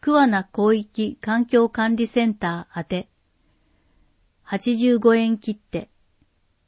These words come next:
返信裏面。ここには何も記入しないでください。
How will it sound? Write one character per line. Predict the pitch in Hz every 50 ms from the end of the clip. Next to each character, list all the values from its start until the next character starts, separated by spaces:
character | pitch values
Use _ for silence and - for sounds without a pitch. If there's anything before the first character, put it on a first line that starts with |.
| _ _ _ _ _ _ _ _ _ _ _ _ _ _ _ _ _ _ _
返 | - 247 269 277 269
信 | - - - 254 254 247 233
裏 | 285 202 190 196 202 202
面。 | 202 196 196 190 190 196 220 - _ _ _ _ _ _ _ _ _ _ _ _ _ _ _ _
こ | - 240 214
こ | 214 262 269
に | 262 269 269
は | 226 196 190 - -
何 | 196 185 190 202 220 233
も | 233 240 226
記 | - - 226 214
入 | 226 233 233
し | 226 - - 233
な | 233 233 233
い | 220
で | 190 185 185
く | - -
だ | 180 175
さ | - - 185 175
い。 | 170 -